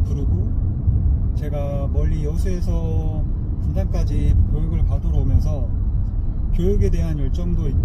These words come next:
있었지만, 봉 원장님하고 오공 원장님하고의 그런 교육적인 열정, 그리고 몰랐던 부분들, 너무 세세하게 잘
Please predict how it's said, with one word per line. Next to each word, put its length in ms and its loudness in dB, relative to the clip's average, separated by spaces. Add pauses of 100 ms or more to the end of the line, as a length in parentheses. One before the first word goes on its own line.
(100)
있었지만, 640 2 (560)
봉 120 0
원장님하고 600 2
오공 380 0
원장님하고의 1200 2 (460)
그런 180 2
교육적인 480 4
열정, 720 2
그리고 380 2 (760)
몰랐던 440 2
부분들, 480 0 (960)
너무 280 2
세세하게 680 0
잘 580 0